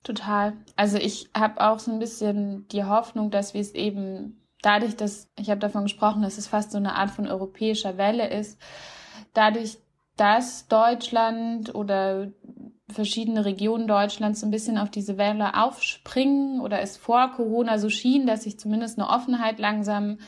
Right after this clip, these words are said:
auf vielen Ebenen, also auch aus, von Stadtseite, von unterschiedlichen Parteien und so eine Offenheit für dieses Thema ergibt,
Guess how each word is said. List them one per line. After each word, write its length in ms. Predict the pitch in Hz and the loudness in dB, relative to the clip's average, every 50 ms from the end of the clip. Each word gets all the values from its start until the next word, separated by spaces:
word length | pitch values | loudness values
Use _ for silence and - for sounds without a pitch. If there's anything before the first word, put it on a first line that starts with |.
| - - - - - - _ - | -20 -20 -20 -20 -20 -6 _ -4
auf 120 | 208 - | -4 -2
vielen 440 | - - 233 254 285 302 285 269 262 | -2 0 2 4 6 6 4 4 2
Ebenen, 640 | 247 226 240 247 240 220 233 233 226 226 220 220 214 | 0 0 0 0 0 0 -2 -2 -2 -2 -2 -2 -2
also 200 | 208 190 196 - | -2 -2 0 2
auch 340 | - - 208 220 220 220 | 4 4 4 4 4 0
aus, 440 | - - 208 208 - - - - - | -4 -4 -4 -4 -6 -10 -14 -16 -18
von 200 | - - 196 196 | -12 -12 -8 -8
Stadtseite, 640 | 196 - 202 202 196 196 - 196 190 196 196 - 202 | -4 0 0 -2 -2 -2 0 0 0 0 0 -4 -4
von 280 | 196 208 202 202 202 202 | -2 0 0 0 0 -2
unterschiedlichen 800 | - 220 233 220 233 214 208 - 208 202 - 202 202 - 196 | -2 -2 -2 0 -2 -2 -2 -2 -4 -4 -4 -8 -8 -8 -8
Parteien 480 | 196 196 190 190 - 202 196 196 202 202 | -6 -6 -8 -6 -4 -2 0 0 0 0
und 80 | 196 | -2
so 80 | 196 202 | -4 -4
eine 120 | 190 202 | -4 0
Offenheit 440 | - 208 214 - 226 208 202 202 202 | 0 0 0 0 0 0 0 0 -2
für 80 | - 196 | -4 -6
dieses 260 | 185 190 185 190 196 | -6 -6 -6 -8 -8
Thema 320 | - 220 226 226 226 208 | -6 -4 -4 -2 0 -2
ergibt, 380 | 190 196 196 208 202 - - | -2 -2 -4 -6 -8 -8 -16